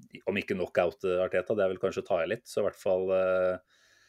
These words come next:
definitivt kunne spille på samme, samme nivå, da, som Arteta nå etter hvert har, eh, nådd opp til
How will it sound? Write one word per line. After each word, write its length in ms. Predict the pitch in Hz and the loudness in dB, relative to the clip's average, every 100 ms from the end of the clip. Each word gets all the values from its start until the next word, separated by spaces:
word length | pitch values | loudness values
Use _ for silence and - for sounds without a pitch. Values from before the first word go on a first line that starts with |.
| _ _ _ | _ _ _
definitivt 720 | 107 - 98 85 - 101 - - | -8 -4 -6 -6 0 0 0 -6
kunne 1120 | 101 98 98 95 95 95 95 95 95 92 92 _ - | -6 -4 -4 -2 -2 -2 -4 -6 -8 -10 -14 _ -12
spille 300 | - 107 87 | -2 0 0
på 120 | 98 | 2
samme, 280 | 117 175 90 90 92 92 90 90 90 90 90 90 _ _ _ - | 2 2 -2 0 0 -2 -2 -4 -6 -6 -8 -10 _ _ _ -2
samme 320 | - 107 98 | 4 4 4
nivå, 280 | 104 92 90 | -2 0 0
da, 120 | 120 127 | -2 -6
som 120 | 107 | -8
Arteta 360 | 98 92 82 92 | -4 -4 -2 -4
nå 120 | 90 | -4
etter 160 | - 90 | -6 -6
hvert 160 | 85 - | -6 -4
har, 280 | 92 90 92 | -2 -2 -2
eh, 320 | 90 92 92 | -4 -4 -4
nådd 200 | 92 90 | -4 -4
opp 160 | - - | -6 -4
til 140 | 113 | -4